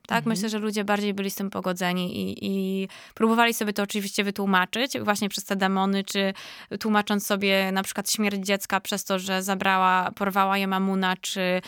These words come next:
Speaker 1: jakieś klęski żywiołowe przez to, że nie przyjęli planetnika, ale jednak mimo wszystko to było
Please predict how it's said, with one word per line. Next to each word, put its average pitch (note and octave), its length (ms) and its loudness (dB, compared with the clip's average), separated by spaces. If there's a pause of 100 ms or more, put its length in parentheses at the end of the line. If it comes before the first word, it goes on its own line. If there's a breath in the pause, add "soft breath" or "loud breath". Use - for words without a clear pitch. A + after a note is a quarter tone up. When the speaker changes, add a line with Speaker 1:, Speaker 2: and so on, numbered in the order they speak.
(220 loud breath)
Speaker 1:
jakieś G#3 260 2
klęski G#3 380 0
żywiołowe G3 520 2
przez - 380 0
to, G3 180 2
że F#3 540 2
nie F#3+ 180 2
przyjęli G3 280 0
planetnika, G3+ 760 2 (640 loud breath)
ale G#3 220 4
jednak A3+ 280 2
mimo G#3 180 0
wszystko A3 320 -4
to G#3 120 -2
było G3+ 500 4